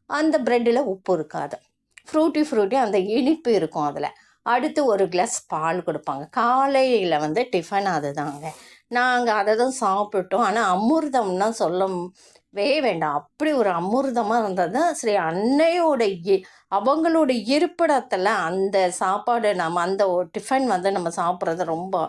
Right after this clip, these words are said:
டேஸ்டா இருந்தது. அது வந்து அவங்க மேல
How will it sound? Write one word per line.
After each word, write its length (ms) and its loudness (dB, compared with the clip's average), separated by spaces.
டேஸ்டா 480 0
இருந்தது. 340 -2
அது 180 2
வந்து 240 0
அவங்க 320 2
மேல 360 2